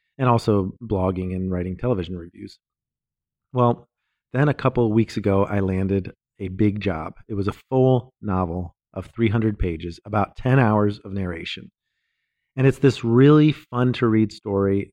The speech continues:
told from the perspective of two different characters who alternate chapters. So I've been having a lot of fun creating subtle differences in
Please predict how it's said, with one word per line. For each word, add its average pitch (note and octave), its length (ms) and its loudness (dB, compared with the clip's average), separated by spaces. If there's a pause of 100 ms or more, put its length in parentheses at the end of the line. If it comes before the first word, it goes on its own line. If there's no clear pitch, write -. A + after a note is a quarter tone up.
told B2 240 0
from A#2 180 -2
the G#2+ 60 -2
perspective G#2 520 -8
of G2 180 -4
two C3+ 240 0
different A#2+ 360 -2
characters G2+ 520 -6
who A2+ 260 -6
alternate A2 560 -2
chapters. - 600 -8 (420)
So A#2+ 80 -4
I've A2 80 0
been A2+ 120 0
having A#2+ 360 4
a G2+ 60 2
lot A2+ 220 6
of G#2+ 100 2
fun G#2 320 0
creating G#2+ 560 -2 (320)
subtle A#2+ 300 6
differences G#2+ 680 0
in G2+ 440 -2